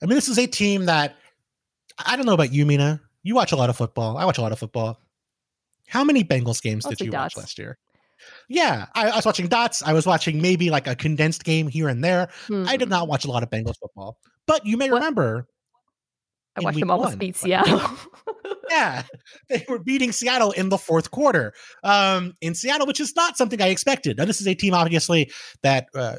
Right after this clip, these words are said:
Speaker 1: fell apart. The offensive line was a mess.
Speaker 2: Mm.
Speaker 1: The defense was not very good. They had Andy Dalton and Ryan Finley at quarterback for a stretch. They had the first overall pick in the draft. You can't be good if you have the first
Speaker 2: Yes.
Speaker 1: overall pick in the draft.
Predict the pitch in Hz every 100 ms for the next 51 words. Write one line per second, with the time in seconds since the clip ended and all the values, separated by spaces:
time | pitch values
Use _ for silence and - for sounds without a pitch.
0 | - 240 185 - 151 143 - 135 135 123
1 | 131 147 135 127 127 123 - - _ -
2 | 120 143 143 127 - 123 120 92 - -
3 | 208 196 170 _ _ _ 127 117 117 113
4 | 110 110 127 117 - 117 113 110 113 127
5 | 113 104 110 101 101 - 175 170 170 -
6 | 170 160 160 - 165 - 170 160 - -
7 | - _ _ - 107 135 185 190 - 190
8 | 202 - 208 226 214 175 - 202 - 175
9 | 220 165 170 139 92 - _ _ _ _
10 | - - 147 131 123 123 120 113 113 -
11 | - 113 123 110 117 - 104 - _ _
12 | _ - 110 95 - 113 202 165